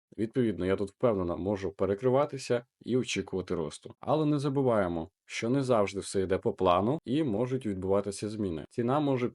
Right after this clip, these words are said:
піти зараз нижче і, для прикладу, сформувати трендовий рух на пониження. І якщо я буду брати весь час догони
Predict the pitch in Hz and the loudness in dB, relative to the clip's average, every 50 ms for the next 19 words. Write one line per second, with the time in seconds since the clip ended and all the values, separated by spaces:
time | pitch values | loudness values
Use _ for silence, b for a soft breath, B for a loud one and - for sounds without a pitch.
0 | _ - - 104 95 - 107 110 107 110 104 101 92 - - 90 95 127 143 - | _ -8 -8 -8 -4 -4 -4 -2 0 0 2 0 0 0 -2 -2 -2 -2 -2 -2
1 | - 120 113 - - - - 78 117 139 135 117 101 87 92 90 - - 107 107 | -4 -4 -6 -6 -8 -10 -8 -4 -4 -2 -2 -4 -4 -4 -4 -6 -4 -4 -6 -4
2 | - 107 95 92 - - 101 92 92 90 90 104 107 - 92 - 92 92 95 90 | -4 -4 -4 -4 -4 -4 -4 -2 -2 0 0 -2 -2 -2 -6 -6 -4 -4 -4 -4
3 | 87 87 90 90 90 87 - - _ _ _ - - 90 85 - 104 110 110 101 | -2 -2 -2 -2 -4 -6 -8 -12 _ _ _ -10 -6 -6 -4 -2 -2 -2 -2 -2
4 | 85 85 90 76 - - - - 90 110 - - - 107 98 87 82 90 110 107 | -2 -4 -8 -8 -10 -12 -10 -6 -4 -4 -4 -4 -4 -4 -2 -2 -2 -4 -4 -4
5 | 101 85 85 - 101 113 123 120 - - 95 104 101 - 107 98 98 104 120 131 | -4 -4 -6 -6 -2 0 0 0 2 0 -2 -2 0 0 0 0 0 0 0 0
6 | 135 151 185 202 196 180 | 2 2 2 2 2 2